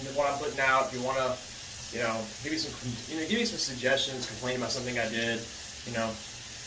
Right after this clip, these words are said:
Constructive criticism, preferably. You know, don't be on here to be mean. And do not get on here and try to send me some OnlyFans link or something like that. I had a comment on my video last week.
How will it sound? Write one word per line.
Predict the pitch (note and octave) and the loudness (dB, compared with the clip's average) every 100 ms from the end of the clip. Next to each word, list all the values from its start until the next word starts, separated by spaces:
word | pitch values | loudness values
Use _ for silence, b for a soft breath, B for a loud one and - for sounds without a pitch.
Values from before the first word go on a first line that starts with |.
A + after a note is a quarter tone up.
| - - - - | -10 -10 -10 -8
Constructive | C#3 F3+ F#3+ C#3 | 0 4 4 2
criticism, | - C3 A#2+ B2 A2+ A#2+ - - - | 0 0 2 0 0 -4 -6 -8 -2
preferably. | C3+ A#2+ B2 B2 B2+ A#2+ | -2 0 -2 0 0 -2
You | A#2 | -2
know, | A2 | 0
don't | A#2 A#2+ | 0 2
be | B2 A#2+ | 2 2
on | A#2+ A#2+ | 0 0
here | B2 A#2 | 2 0
to | G#2+ | 2
be | C3 A#2+ | 2 2
mean. | A2+ A#2 | 2 2
And | A#2 | 2
do | D#3 | 4
not | A#3 - | 6 6
get | F3 | 6
on | D#3 C#3 | 4 4
here | C#3 | 2
and | C3+ | 2
try | C3+ | 0
to | B2+ | 2
send | - C3+ | 2 2
me | B2+ | 0
some | A#2 B2 B2+ B2 G#2+ B B B - | 2 4 4 4 0 B B B -4
OnlyFans | B2 B2 B2 B2 B2 A2+ | -2 0 2 2 2 2
link | B2 B2 | 0 0
or | |
something | - B2 | 0 0
like | A#2+ | 2
that. | B2+ C3 | 2 4
I | |
had | C#3+ | 2
a | A#2 | 2
comment | A#2+ A#2+ A2+ A#2+ | -2 0 -2 -2
on | A#2 A2 - G#2+ | -4 -4 -6 -4
my | A2 | -2
video | A#2 A#2 G#2+ | 2 2 4
last | A2+ A2+ A#2 | 4 2 0
week. | G#2+ G#2 | -2 -4